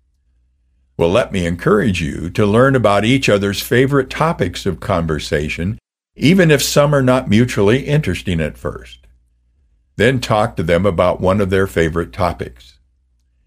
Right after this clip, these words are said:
It's interesting that the more you learn about something or someone,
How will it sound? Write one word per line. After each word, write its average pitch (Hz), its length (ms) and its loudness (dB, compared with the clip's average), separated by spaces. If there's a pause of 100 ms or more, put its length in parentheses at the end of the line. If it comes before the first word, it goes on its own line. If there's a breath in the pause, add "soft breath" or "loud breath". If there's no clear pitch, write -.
(480)
It's 90 180 -2
interesting 127 680 0
that 95 160 2
the 104 80 -2
more 139 240 2
you 143 200 4
learn 156 280 2
about 87 320 0
something 104 580 0
or 143 240 2
someone, 147 880 2